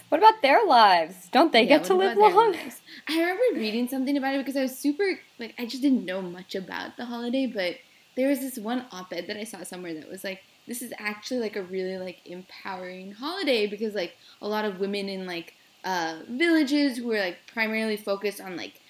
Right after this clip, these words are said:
Speaker 2: housework and chores and stuff, they're, like, given a day of reprieve. But, like,
Speaker 1: To not
Speaker 2: reprieve
Speaker 1: eat?
Speaker 2: To not eat <laughs> and then, like, further serve their husbands.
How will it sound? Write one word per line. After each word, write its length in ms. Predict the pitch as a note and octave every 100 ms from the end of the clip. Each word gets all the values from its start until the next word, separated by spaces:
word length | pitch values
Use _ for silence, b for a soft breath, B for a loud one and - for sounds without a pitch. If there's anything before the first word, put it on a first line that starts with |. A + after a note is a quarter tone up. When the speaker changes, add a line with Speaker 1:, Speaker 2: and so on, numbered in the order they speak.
| - B3+
Speaker 2:
housework 520 | B3+ B3+ A#3+ A3 G#3+
and 120 | G3
chores 260 | - A#3+ A#3
and 100 | A3
stuff, 160 | A3 G3+
they're, 140 | G3+
like, 160 | F#3+ F#3+
given 240 | G#3+ G#3
a 60 | F#3+
day 260 | E3+ F#3 F#3
of 200 | D#3+ F3
reprieve. 640 | E3+ - G3 F#3 - - b b -
But, 140 | G4+ C#4 - A#3
like, 100 | B3
Speaker 1:
To 120 | F4+
not 340 | C#4 B3 D4+
Speaker 2:
reprieve 360 | F4+ F#4+ C4 F4+
Speaker 1:
eat? 100 | - B B B
Speaker 2:
To 120 | - F4
not 440 | A#3+ A#3+ C4+ C#4+ -
eat 480 | A#3 B3 D#4 F#4 - B B
<laughs> 180 | - -
and 480 | F4+ - F#4 A4+ - G#4+
then, 180 | F4+ D#4
like, 220 | D#4 -
further 460 | C#4 C4 D4 D4+ D#4
serve 360 | C4 A3+ C#4+
their 180 | A#3+ A3+
husbands. 680 | G3+ G#3 A3 C#4+ F#4 G4